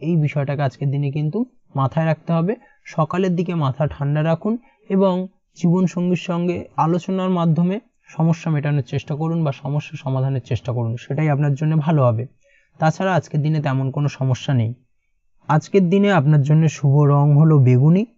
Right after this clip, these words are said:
ও শুভ সংখ্যা হলো পাঁচ এবং আজকের দিনে আপনার জন্য শুভ সময় হলো সন্ধে ছটা পঁয়তাল্লিশ থেকে রাত দশটা। আজকের দিনে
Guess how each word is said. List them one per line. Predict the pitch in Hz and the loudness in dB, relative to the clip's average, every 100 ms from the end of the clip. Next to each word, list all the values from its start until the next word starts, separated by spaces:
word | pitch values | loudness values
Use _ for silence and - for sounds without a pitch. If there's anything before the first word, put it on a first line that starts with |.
| _ _ | _ _
ও | 170 | -2
শুভ | 160 147 151 | 0 0 0
সংখ্যা | 147 147 139 147 | 0 0 2 4
হলো | 151 147 | 4 2
পাঁচ | - 117 117 - _ _ _ _ - | 2 0 0 -6 _ _ _ _ 0
এবং | 185 196 170 | 4 4 2
আজকের | 147 - 151 | -4 0 0
দিনে | 151 156 | 2 2
আপনার | 139 147 | 2 0
জন্য | 139 156 156 | 2 2 2
শুভ | - 143 156 | 2 2 2
সময় | - 151 170 160 | 2 2 4 4
হলো | 127 143 226 _ _ _ | 2 0 -4 _ _ _
সন্ধে | - - 170 180 190 | -6 0 2 4 2
ছটা | - 143 147 | 0 0 2
পঁয়তাল্লিশ | 143 135 156 156 151 - | 0 0 0 0 0 -6
থেকে | 156 165 | -6 -2
রাত | 135 127 123 | 0 2 2
দশটা। | 117 113 - 120 - _ _ _ | 0 -2 -4 -10 -10 _ _ _
আজকের | 160 156 185 170 | -2 -2 0 0
দিনে | 180 | 0